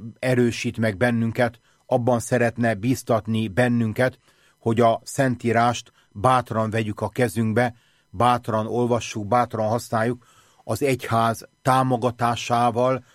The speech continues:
az egyház értelmezésével, amellyel segítséget ad az egyház számunkra, hogy azt a könyvet, amelyet az egyház nyújt nekünk újra és újra,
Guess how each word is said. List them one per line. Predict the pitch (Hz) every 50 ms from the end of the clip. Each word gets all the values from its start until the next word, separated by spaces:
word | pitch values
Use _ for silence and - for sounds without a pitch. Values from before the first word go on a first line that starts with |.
| _ _ _ _
az | - 104 -
egyház | 131 120 - - - 117 117 113 104
értelmezésével, | 123 - 117 131 127 110 - - 123 120 120 117 117 110 - 117 117 107 - - - 117 113 98 117 120 123 127 123 - _ _ _ _ _ _
amellyel | - 110 117 117 113 113 117 113 113 110
segítséget | - - 139 135 127 117 113 - - - 120 113 113 107 120
ad | 113
az | 104 107 98
egyház | 127 120 - - 110 110 -
számunkra, | - - 127 120 120 113 113 110 107 - 120
hogy | 120 120 117 110 - _ _ _ _ _ _ _
azt | - 110 - -
a | 123
könyvet, | 113 - - 131 127 120 120 117 -
amelyet | 113 113 117 113 104
az | 113 104 117
egyház | 131 123 123 - 123 117 113 113 - - _ _ _ _ _ -
nyújt | 123 127 135 135 135 131 127 - - -
nekünk | 120 120 127 123 123 - - 127 131 139 147 - - - _ _ _ _
újra | - 127 127 127 123 123 120
és | 117 113 110 - - 120
újra, | 123 123 120 131 131 127